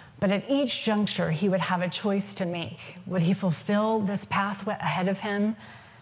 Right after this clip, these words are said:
Would he complete the journey he was given? And in response to it, he would do it and always say,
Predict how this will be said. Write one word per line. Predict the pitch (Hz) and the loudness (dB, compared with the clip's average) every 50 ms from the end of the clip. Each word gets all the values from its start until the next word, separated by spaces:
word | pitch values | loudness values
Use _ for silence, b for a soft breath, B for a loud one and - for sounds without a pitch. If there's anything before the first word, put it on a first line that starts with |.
| B B - | B B 2
Would | 208 202 | 4 4
he | 226 220 | 4 4
complete | 220 226 220 202 - - - 240 254 262 277 269 - - | 4 2 2 2 2 2 2 2 2 2 0 -2 0 2
the | 214 202 | 2 4
journey | 165 - 190 196 202 214 220 226 208 | 4 4 2 2 2 2 2 2 2
he | 185 214 202 | 2 4 4
was | 185 185 170 170 | 4 4 4 4
given? | 160 175 175 170 214 220 226 240 254 254 B B B B B B B B B B B - - - - - | 4 2 2 2 0 0 0 0 0 -2 B B B B B B B B B B B -20 -20 -16 -4 0
And | 190 190 | 2 2
in | 190 180 | 4 2
response | 180 180 156 - - - 196 196 - - - - | 2 0 0 -2 0 0 0 0 0 -4 -8 -6
to | - - 170 160 | -4 -2 -2 0
it, | 156 156 - - - B B B B B B B B B B B B B - - - | -2 -4 -6 -8 -14 B B B B B B B B B B B B B -20 -20 -10
he | - - 202 | 0 2 4
would | 185 190 175 | 4 4 4
do | 180 214 220 202 | 4 2 4 4
it | 180 156 143 - - | 4 2 0 -4 -4
and | - 180 180 156 | -2 -2 0 2
always | 175 190 202 202 202 202 196 - | 4 4 4 4 4 2 0 -2
say, | - 190 180 170 170 165 165 151 | -2 -2 0 0 0 0 -2 -2